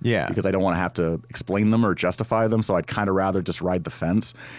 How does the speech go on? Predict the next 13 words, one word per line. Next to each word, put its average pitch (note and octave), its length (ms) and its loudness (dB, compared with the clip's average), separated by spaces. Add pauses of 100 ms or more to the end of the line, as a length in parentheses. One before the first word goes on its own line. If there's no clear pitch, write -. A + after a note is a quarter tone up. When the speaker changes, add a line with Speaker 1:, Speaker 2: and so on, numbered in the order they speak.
(260)
Speaker 2:
To - 80 0
me, A3+ 80 6
there's G3+ 140 4
a D#3 40 2
difference C3 220 2
between F#2+ 160 4
that G2 180 2
and, F2 100 2
like, E2+ 240 -2
someone G2 260 4
who's E2+ 140 2
willing F#2 260 2
to E2 120 2